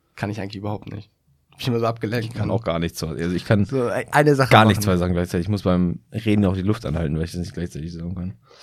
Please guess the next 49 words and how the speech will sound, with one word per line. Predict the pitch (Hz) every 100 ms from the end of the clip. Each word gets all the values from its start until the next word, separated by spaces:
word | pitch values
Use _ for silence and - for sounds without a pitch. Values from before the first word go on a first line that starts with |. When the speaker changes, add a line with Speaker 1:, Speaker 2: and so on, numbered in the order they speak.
| - - - - - - - _ -
Speaker 1:
Ja, | 170 170
Robby, | 139 135
wir | 139
haben | 151
was, | 160 143
schöne | - 185 170
Sachen | 165 151
vorbereitet. | 170 151 127 135 190 - - _ _ _ -
Ist | 123
ja | 143
auch | 127
sehr | 127 170
viel | 180 151
passiert | 131 - 202 -
zu, | 135 127 120 117 - - _ -
zu | 131
in |
der | 120
letzten | 120 117 120
Zeit. | 123 127 127
Dazu | 120 151
müssen | 156 147
wir | 143
noch | 131
sagen, | 127 139 147
äh, |
wir | 127 120 117 85 117
müssen | 113 120
uns | 107
eigentlich | 123 120
noch | 110 110
ein | 92
bisschen | 110 98
entschuldigen, | 101 120 107 98
ne? | 101 117 117
Speaker 2:
Schon | 101
wieder. | 101 92 82 92 - - -
Speaker 1:
Ja, | 113 120
weil, | 131 -
weil | 131 143
wir | 165
gut, | 185 - - - _
wir | 131 127
wollten | 220 233
ja | 175
wirklich | 196 190
einen | 170
Stream | 143 - 143
machen. | 135 123 175 240